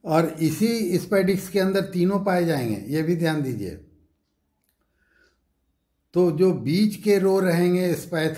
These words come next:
के, उसमें पाए जाएंगे बाइसेक्सुअल फ्लावर, जिसको आधार बना के हम लोग आगे चलेंगे।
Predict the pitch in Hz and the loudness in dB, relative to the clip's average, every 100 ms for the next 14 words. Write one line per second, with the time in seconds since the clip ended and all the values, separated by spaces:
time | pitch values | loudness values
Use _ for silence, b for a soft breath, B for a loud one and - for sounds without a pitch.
0 | - 143 165 208 208 - _ _ _ _ | -4 -2 0 -2 -6 -10 _ _ _ _
1 | _ _ 170 143 165 196 190 165 160 190 | _ _ -4 -4 -2 -2 0 0 2 2
2 | 185 170 147 156 196 208 - - _ _ | 2 0 0 -2 -4 -4 -8 -18 _ _
3 | _ _ 135 196 208 185 - 175 147 - | _ _ -6 -2 0 0 -2 0 -2 -2
4 | 120 101 82 - - _ _ _ _ _ | -2 -2 -6 -10 -20 _ _ _ _ _
5 | _ _ _ _ - 151 151 175 156 147 | _ _ _ _ -6 -4 -2 0 2 2
6 | 160 160 165 160 160 147 156 156 147 143 | 2 0 0 0 0 0 0 0 -2 -2
7 | 143 139 120 107 90 | -2 -4 -4 -4 -6